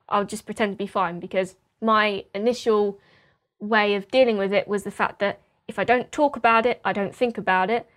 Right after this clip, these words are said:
then it's not going to affect me, but it still means that I'm bottling it up inside, and it's still going to affect me, like, when, when I calm down a bit. So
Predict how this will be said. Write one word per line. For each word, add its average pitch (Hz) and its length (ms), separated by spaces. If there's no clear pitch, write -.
then 202 480
it's - 200
not 208 180
going 220 200
to 240 80
affect 254 280
me, 320 280
but 208 340
it - 140
still 240 280
means 220 280
that - 120
I'm 202 120
bottling 220 420
it 202 100
up - 160
inside, 208 640
and 202 160
it's - 180
still 233 240
going 202 260
to 208 100
affect - 300
me, 202 360
like, 190 300
when, 214 300
when 220 240
I 202 60
calm 208 260
down 208 220
a 208 40
bit. 214 240
So 196 320